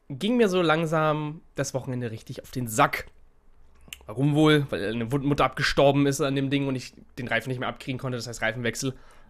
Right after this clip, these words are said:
war so dreiviertel, äh, erfolgreich und viele andere Dinge liefen auch nicht so wie geplant. At least, wir hatten ein schönes, ja, ähm, hier Kino,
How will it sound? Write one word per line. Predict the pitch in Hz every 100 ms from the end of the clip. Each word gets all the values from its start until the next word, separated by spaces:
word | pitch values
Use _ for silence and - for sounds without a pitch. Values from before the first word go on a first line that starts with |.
| -
war | 131 139
so | 151 147
dreiviertel, | 143 147 147 143 131 127 123
äh, | 123 117
erfolgreich | 113 - 147 143 151 147 -
und | 147 139
viele | - - 254 123
andere | 135 127
Dinge | 120 120
liefen | 110 107 131
auch | 104 -
nicht | 123 -
so | 165
wie | 160 170
geplant. | 185 202 202 226 - - - - - - -
At | 196
least, | 165 143 143 139
wir | 135
hatten | 131 131 127
ein |
schönes, | - 131 120 113 -
ja, | 117 113 104 -
ähm, | 120 120 117 113 110 - - - - - - - - - - -
hier | - 127 117 113 120 - - - -
Kino, | 165 156 143